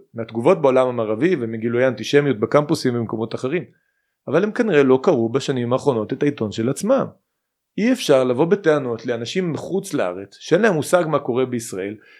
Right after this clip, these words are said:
ולא לבוא בטענות בראש ובראשונה למי שמפיץ מידע מסולף, מוטעה ומעוות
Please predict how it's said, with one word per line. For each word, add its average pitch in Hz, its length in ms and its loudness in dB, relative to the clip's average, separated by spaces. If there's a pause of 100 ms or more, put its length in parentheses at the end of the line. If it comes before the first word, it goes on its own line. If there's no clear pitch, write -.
(140)
ולא 135 240 2
לבוא 165 180 4
בטענות 143 480 0
בראש 147 280 -2
ובראשונה 156 560 -4
למי 123 260 -6
שמפיץ 170 540 -4
מידע 127 260 4
מסולף, 139 640 0
מוטעה 139 460 -2
ומעוות 139 540 -6